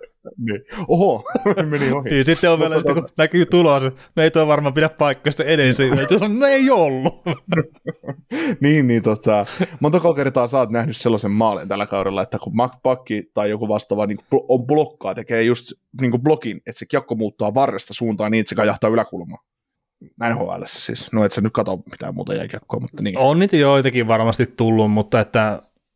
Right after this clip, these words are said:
Speaker 2: kun se ehkä on just
Speaker 1: Prosen-
Speaker 2: semmoinen, että niinku hätätilanteessa tungetaan sitä mailaa eteen, että se ei ole semmoinen niinku varsinainen, että lähdetään hakemaan blokkia.
Speaker 1: Niin, mikä yksi V S yksi
Speaker 2: Äh,
Speaker 1: tavallaan.
Speaker 2: niin,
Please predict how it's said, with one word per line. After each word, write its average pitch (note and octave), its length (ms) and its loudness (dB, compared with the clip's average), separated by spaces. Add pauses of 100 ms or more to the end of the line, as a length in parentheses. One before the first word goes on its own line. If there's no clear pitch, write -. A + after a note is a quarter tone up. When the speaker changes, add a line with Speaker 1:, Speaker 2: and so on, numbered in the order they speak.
(880)
Speaker 2:
kun A#2+ 100 -8
se B2+ 200 4
ehkä B2+ 220 2
on A#2+ 80 2
just C3 160 0
Speaker 1:
Prosen- D#3+ 40 -2
Speaker 2:
semmoinen, C#3 300 2
että C3+ 120 -6
niinku C#3 200 2
hätätilanteessa A#2+ 800 -2
tungetaan A2+ 460 0
sitä A#2 180 0
mailaa G#2+ 440 2
eteen, G#2 180 -2
että - 100 -6
se - 60 0
ei A2+ 40 2
ole G#2 40 2
semmoinen G#2+ 360 2
niinku G#2 240 4
varsinainen, G#2+ 320 2
että G#2+ 140 -2
lähdetään G2+ 260 0
hakemaan G#2 360 -2
blokkia. A2 440 -8
Speaker 1:
Niin, B2+ 280 4
mikä C3 180 4
yksi B2+ 220 -2
V A2+ 160 2
S A2 80 -2
yksi - 240 -4 (420)
Speaker 2:
Äh, B2+ 180 -6
Speaker 1:
tavallaan. B2 280 -2
Speaker 2:
niin, A2+ 320 2